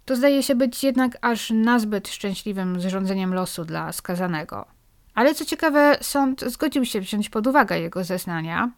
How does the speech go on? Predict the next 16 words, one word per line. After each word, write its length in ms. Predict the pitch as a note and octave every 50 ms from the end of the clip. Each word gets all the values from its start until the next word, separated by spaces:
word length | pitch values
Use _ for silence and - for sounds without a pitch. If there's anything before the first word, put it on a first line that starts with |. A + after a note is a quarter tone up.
| _ _ _ _ _ _ -
i 100 | A#3 - _
uznał 340 | - C4 C4+ B3+ C4+ C4+ C4
go 120 | B3 C4 B3+
za 180 | A#3+ C#4 C4
wiarygodnego 680 | B3 C4+ C4+ C4 C#4+ B3+ C4+ C#4+ C#4 B3+ A3 F3 E3+ F3
świadka. 640 | - - - D#3 C3+ - - - - - - - - _ _ _ _ _ _ _ _ _ _ _ _ -
Możliwe 320 | A3+ A3+ A#3 C4+ C4+ C4+
właśnie, 280 | A#3+ A#3+ A3+ - A#3 A3
że 160 | G#3 G#3+ G#3
ze 120 | F#3+ G3
względu 360 | G3 F3+ G3 - G3+ F#3+ F#3+ F#3+
na 120 | F#3 F3+
te 120 | F3 F#3
wcześniej 460 | F3+ - - F3+ - - F3+ F3 F3 F3
wspomniane 440 | - - F#3+ F#3 F#3 F#3 F#3 F#3
czynniki. 720 | F#3 - - G#3+ G#3 G3+ F#3+ E3+ D3+ - - - - - -